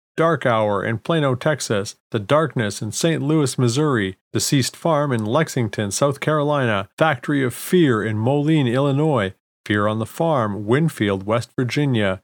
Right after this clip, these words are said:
Fear P D X in Portland, Oregon. Field of Screams in Mountville, Pennsylvania. Fiesta Fright in Saint George, Utah. Folklore Haunted House in Ackworth, Georgia.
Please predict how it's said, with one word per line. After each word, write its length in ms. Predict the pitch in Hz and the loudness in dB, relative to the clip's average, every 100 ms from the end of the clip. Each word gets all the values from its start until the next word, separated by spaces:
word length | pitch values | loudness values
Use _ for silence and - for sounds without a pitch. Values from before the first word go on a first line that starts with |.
| _ | _
Fear 320 | - 180 156 | 0 2 4
P 220 | 127 160 | 2 0
D 180 | 147 143 | 2 2
X 300 | 135 98 - | 0 -2 -6
in 140 | 120 101 | -8 -8
Portland, 460 | - 110 104 120 | -4 -2 0 0
Oregon. 580 | 127 139 131 104 95 92 _ _ | 2 2 0 0 -4 -4 _ _
Field 300 | - 175 151 | 2 4 4
of 120 | 127 | 2
Screams 520 | - - 175 139 104 98 | -2 -2 2 2 2 -2
in 180 | 95 | -4
Mountville, 540 | 95 127 127 107 101 95 | 0 0 -2 -2 -4 -2
Pennsylvania. 840 | 120 113 120 107 127 117 101 92 _ - | -4 -2 -2 0 0 0 0 -2 _ -10
Fiesta 440 | - 175 170 - | 2 2 2 -2
Fright 440 | 117 - 170 117 - | -6 0 0 0 -2
in 160 | 101 | -6
Saint 340 | 92 - 123 113 | -4 0 0 0
George, 480 | 107 147 117 92 104 | -2 0 0 -2 0
Utah. 540 | 151 131 110 92 90 _ _ | 0 2 0 0 -4 _ _
Folklore 480 | 185 165 - 117 101 | 0 0 0 -2 0
Haunted 400 | - 113 104 101 | 0 -2 -2 -6
House 440 | - 135 107 95 107 | -2 -2 -2 -4 -8
in 120 | 95 - | -8 -4
Ackworth, 560 | 156 135 - 104 98 | -4 -2 -4 -6 -6
Georgia. 560 | - 165 151 113 101 98 | -2 0 0 0 -2 -2